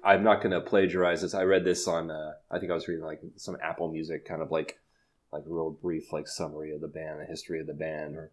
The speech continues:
or this record in this particular, and the guy who, or girl who wrote it, they said that, um, Hammers of Misfortune puts the pro in progressive, <laughs> which,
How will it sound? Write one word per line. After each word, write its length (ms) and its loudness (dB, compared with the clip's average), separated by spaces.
or 220 12
this 220 10
record 220 4
in 60 2
this 100 -2
particular, 640 2
and 80 -4
the 60 -6
guy 240 0
who, 180 -4
or 120 -2
girl 280 0
who 160 -4
wrote 200 -2
it, 140 -4
they 120 -4
said 180 0
that, 180 -2
um, 240 0
Hammers 400 2
of 120 0
Misfortune 720 2
puts 320 6
the 120 6
pro 520 8
in 120 6
progressive, 680 4
<laughs> 1000 8
which, 200 12